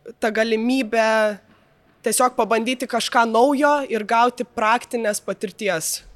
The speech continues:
e, tai labai užaugino. Nes mokykloje, e, jos buvo limituotai, e, tos verslumo įgūdžių irgi, ta prasme, savaime suprantama, kad verslumo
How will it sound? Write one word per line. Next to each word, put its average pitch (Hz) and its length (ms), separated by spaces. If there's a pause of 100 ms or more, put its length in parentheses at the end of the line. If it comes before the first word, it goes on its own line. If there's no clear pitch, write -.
(160)
e, 190 280
tai 220 200
labai 214 280
užaugino. 190 680
Nes 202 320
mokykloje, 214 1000
e, - 560 (880)
jos 214 320
buvo 220 260
limituotai, 262 800
e, 320 140 (600)
tos 214 220
verslumo 226 560
įgūdžių 220 560
irgi, 208 280 (680)
ta 208 100
prasme, 208 320 (400)
savaime 226 500
suprantama, 233 600
kad 208 180 (460)
verslumo 240 640